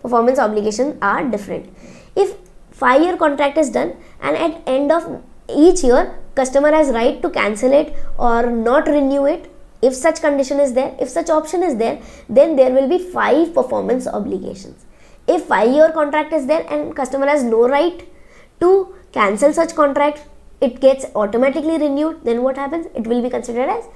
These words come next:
single performance obligation. Multiple element ag-, arrangement. What happens? If they cannot be unbundled, they are naturally bundled.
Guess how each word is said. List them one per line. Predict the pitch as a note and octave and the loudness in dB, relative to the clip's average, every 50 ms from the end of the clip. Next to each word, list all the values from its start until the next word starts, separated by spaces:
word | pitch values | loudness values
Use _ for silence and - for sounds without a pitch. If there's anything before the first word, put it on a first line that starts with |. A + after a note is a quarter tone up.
| - - _ | -20 -20 _
single | - - D4+ C#4 C#4 C#4 C#4 D#4+ E4+ | -10 -6 -2 -2 0 2 2 0 0
performance | E4+ C4 A#3+ - A3 G3 F3+ G3+ G#3+ G#3 - | 0 -4 -8 -8 -8 -8 -6 -6 -8 -6 -8
obligation. | D#3 - - - - - - - - - - - - _ _ _ _ _ _ _ _ _ - _ _ - _ - - - - - - - - - - - | -8 -8 -10 -12 -14 -14 -16 -16 -18 -18 -20 -20 -20 _ _ _ _ _ _ _ _ _ -20 _ _ -20 _ -20 -20 -20 -20 -20 -20 -20 -20 -20 -6 -2
Multiple | B3+ C#4+ D#4 D4 F#4+ E4+ G#4 G#4 - - | 0 2 2 2 0 0 -2 -2 -2 -2
element | B3 A#3 A#3 A#3 A#3+ C4+ F4 F#4+ - - - - | 0 2 2 2 2 2 0 -2 -6 -14 -8 -4
ag-, | - A#3+ A3+ - | -2 -2 -2 -2
arrangement. | - - G#3 A#3 A#3 G#3+ G#3 G#3+ G3+ - D#3 D#3 - - - - - - | -2 -2 0 2 2 2 0 0 -4 -6 -10 -12 -12 -14 -18 -18 -4 -2
What | C4+ D4+ E4+ | 0 0 2
happens? | D#4+ C#4+ D#4+ F4+ F4+ F4+ - - - - | 0 0 -2 -4 -6 -8 -10 -16 -4 -2
If | F#4+ F4+ D#4+ C4+ | -2 -2 0 0
they | D4+ F4 F4 | -2 -2 0
cannot | E4+ F#4 E4+ E4+ E4 D4+ C#4 C4+ D#4 E4 E4+ | 0 0 2 2 4 4 6 6 4 4 6
be | G4 G4+ - - | 6 4 4 4
unbundled, | C#4 C4 C4 B3+ A#3+ A3+ G#3+ G3+ G3+ G3 F#3+ G3+ | 0 0 2 2 2 0 0 -2 -2 -2 -2 0
they | B3+ C4+ | 0 0
are | D4 | 0
naturally | C#4+ A#3+ G#3 - - F#3+ - - A#3+ B3 C4+ C4+ | 0 -4 -6 -6 -10 -12 -6 -4 -2 0 0 -2
bundled. | A#3 G3+ F3 D#3+ C#3 - - - - | -2 -4 -6 -8 -10 -14 -16 -18 -18